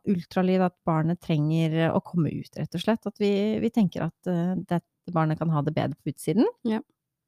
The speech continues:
Speaker 1: Og så er det andre medisinske tilstander.
Speaker 2: Mm.
Speaker 1: Mm, men det er liksom
Speaker 2: Det er, det er veldig, altså, n-, nå for tida også, så er det, det er veldig mange grunner til
Speaker 1: Mm.
Speaker 2: å sette i gang.
Speaker 1: Mm.
Speaker 2: Eh,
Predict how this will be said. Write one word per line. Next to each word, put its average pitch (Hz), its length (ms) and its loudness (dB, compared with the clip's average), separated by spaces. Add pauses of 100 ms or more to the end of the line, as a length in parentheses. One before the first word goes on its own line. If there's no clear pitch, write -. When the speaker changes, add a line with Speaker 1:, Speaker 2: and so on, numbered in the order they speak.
(300)
Speaker 1:
Og 294 60 -12
så 370 100 6
er 330 60 10
det 269 100 8
andre 147 220 6
medisinske 139 520 -4
tilstander. - 600 -4 (120)
Speaker 2:
Mm. 233 320 2
Speaker 1:
Mm, 190 300 0
men 202 140 2
det 190 80 10
er 180 60 6
liksom 151 440 0 (240)
Speaker 2:
Det - 140 4
er, 196 260 10
det - 100 2
er 196 200 10
veldig, 185 600 2
altså, 190 340 4
n-, 196 280 0
nå 208 580 2
for 220 100 -6
tida 208 160 4
også, 208 180 -2
så 214 120 0
er 175 180 2
det, 190 320 0 (420)
det 208 80 4
er 214 80 0
veldig 208 460 6
mange 196 200 0
grunner 180 280 0
til 190 420 0
Speaker 1:
Mm. 165 80 4
Speaker 2:
å 196 60 4
sette 196 180 -2
i 170 60 0
gang. 190 180 -2 (460)
Speaker 1:
Mm. 147 260 0 (360)
Speaker 2:
Eh, 190 380 0